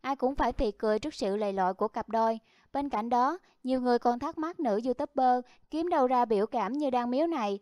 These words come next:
khi đồng chí Mũi Trưởng chỉ có hai trạng thái là nghiêm nghị và cười tỏa nắng. Thậm chí phương án Hậu Hoàng Photoshop để có được bức ảnh như mong muốn cũng được đưa ra. Tuy nhiên, thắc mắc này đã được giải đáp ngay sau khi Kỳ Duyên đăng ảnh về tập mười ba trên Instagram.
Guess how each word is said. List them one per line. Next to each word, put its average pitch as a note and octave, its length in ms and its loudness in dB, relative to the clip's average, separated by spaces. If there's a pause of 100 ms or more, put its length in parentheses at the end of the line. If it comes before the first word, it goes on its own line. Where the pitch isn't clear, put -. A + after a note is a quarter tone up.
(160)
khi C#4 160 -6
đồng A#3 240 0
chí C4+ 180 -2
Mũi A#3 200 0
Trưởng A3+ 300 0
chỉ A3+ 140 0
có D#4 120 2
hai D#4 220 -2
trạng G#3+ 240 -4
thái C4 280 -4
là D4+ 100 -2
nghiêm A#3 260 -4
nghị G3 200 0
và G3+ 120 0
cười G3+ 220 -2
tỏa G3+ 200 0
nắng. C4+ 280 -6 (600)
Thậm A#3+ 220 -6
chí D4+ 160 -2
phương C4+ 260 4
án C4+ 200 -2
Hậu G3+ 220 0
Hoàng G#3+ 240 0
Photoshop A#3 600 0
để G3+ 140 0
có C#4+ 180 -2
được C#4 200 -4
bức C4 240 -2
ảnh G#3+ 220 -6
như C4 120 -2
mong A3+ 240 -4
muốn B3+ 240 -2
cũng G#3+ 240 -4
được G3+ 160 -2
đưa A3+ 180 0
ra. A3 300 -4 (380)
Tuy D#4 160 2
nhiên, D#4 300 0
thắc F#4 180 -6
mắc G4 160 -2
này C4 240 0
đã A3 140 2
được A#3 220 0
giải G#3+ 180 -2
đáp C#4+ 260 -2
ngay C#4+ 240 -2
sau B3+ 200 0
khi B3+ 160 -2
Kỳ A3 280 -2
Duyên A#3+ 260 0
đăng A#3+ 180 -2
ảnh G#3 220 -6
về C4 120 0
tập G#3 200 -4
mười G#3 160 -2
ba A3 220 2
trên A3+ 200 -2
Instagram. A3+ 560 0